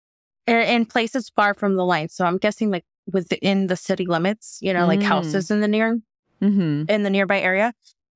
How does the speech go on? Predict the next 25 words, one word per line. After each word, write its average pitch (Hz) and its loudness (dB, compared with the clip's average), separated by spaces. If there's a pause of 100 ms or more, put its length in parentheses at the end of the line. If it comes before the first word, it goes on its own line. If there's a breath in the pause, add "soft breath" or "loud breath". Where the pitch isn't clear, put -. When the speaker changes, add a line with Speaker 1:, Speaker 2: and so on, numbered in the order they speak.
(140)
Speaker 1:
And 233 2
the 240 -2
surprising 247 -2 (120)
thing 214 0 (240)
is 220 0
even, 240 0 (460)
like, 208 -2 (520)
where 196 0 (180)
places 240 -2
where 208 2
the 190 0
train 277 2
used 294 0
to 202 -2
pass 175 -2
and 190 2
no 190 2
longer 185 0
do, 185 -2
they 180 0
heard 170 -2
it 175 -6
there 165 0
too, 196 0 (360)
generating 208 2